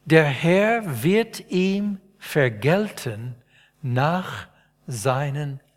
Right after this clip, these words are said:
Werken.“ Das heißt, auch negative Werke, auch böse Werke werden gerichtet sein eines Tages. Eine Bibelstelle, die mir eine große Ermutigung ist,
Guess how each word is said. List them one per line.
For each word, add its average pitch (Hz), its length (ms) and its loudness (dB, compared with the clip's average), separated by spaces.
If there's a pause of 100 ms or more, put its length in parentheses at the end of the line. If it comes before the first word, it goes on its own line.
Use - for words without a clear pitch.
(480)
Werken.“ 110 600 -4 (560)
Das 143 220 -6
heißt, 139 260 0 (680)
auch 127 180 0
negative 156 720 -2
Werke, 98 360 -6 (640)
auch 135 220 -2
böse 196 520 0
Werke 110 500 -2 (320)
werden 139 540 -2 (200)
gerichtet - 840 -2 (100)
sein 107 640 -2 (340)
eines 117 380 -2
Tages. - 680 -10 (380)
Eine 123 180 -2
Bibelstelle, 131 540 -2
die 123 180 -4
mir 139 320 0
eine 123 180 -2
große 139 340 -2
Ermutigung 131 680 -2
ist, - 360 -12